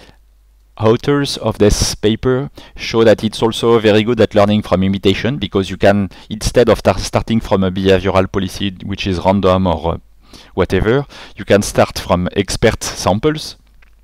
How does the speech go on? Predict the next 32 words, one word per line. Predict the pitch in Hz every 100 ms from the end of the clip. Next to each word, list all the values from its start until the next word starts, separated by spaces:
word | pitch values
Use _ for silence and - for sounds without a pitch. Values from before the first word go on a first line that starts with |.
| _ _ - -
and | 92
in | 90
that | 98 -
case, | 110 110 107 - - -
using | 98 95 98
regression, | 92 95 101 - 107
you | 98 90
will | 95
have | 95 90
a | 92
policy | 98 90 -
that | 95 -
is | 87 -
close | 107 120 131 - - - - -
to | -
the | 92
behavior | 87 95 92 98
you | 90
want | 87 92 - -
to, | 90 82 80 90 _ _ _
to | -
imitate. | 87 90 - 160 180 - - _ _ _ - - - - -
And | 101
you | 101
can | 120 113 - -
also | 127 - 135 131
use | 117 120
it | 117 120 -
in | 117
the | 107
context | 113 107 123 -
of | - -